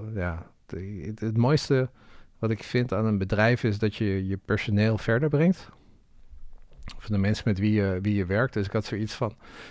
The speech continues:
je wil een soort Ajax-opleiding zijn van niet iedereen haalt het eerste, maar zeventig procent voetbalt wel, zeg maar, eh, betaald. Eh, en dat, ehm,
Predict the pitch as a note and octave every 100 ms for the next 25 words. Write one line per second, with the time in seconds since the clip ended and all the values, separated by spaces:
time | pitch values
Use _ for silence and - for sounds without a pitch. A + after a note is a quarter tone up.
0 | - A2+ A2+ B2 - A2+ - A#2 D3 -
1 | B2 C#3 C3+ B2 A2+ B2+ C#3+ C#3 A#2 A2+
2 | F#2+ _ - B2+ C#3 - D3 D3 C3 A#2
3 | - A#2+ A#2 G#2 A#2 C#3 - F#3 G3 -
4 | - _ _ _ _ - - A2+ A#2+ A2+
5 | - - - - - - C3 B2+ B2+ -
6 | A#2+ B2+ A#2 C#3 A#2 A2 G#2 G#2+ G#2+ A2+
7 | G2+ G#2 G2+ F#2+ G2 F#2+ F#2+ F2 - D#2
8 | A#1+ C#2+ - - - - _ _ - G#2+
9 | G#2 G2 G2 G2 - - - - - -
10 | - - - _ _ _ - G#2 G#2 A2+
11 | - G#2+ F#2+ F#2 F2+ F2+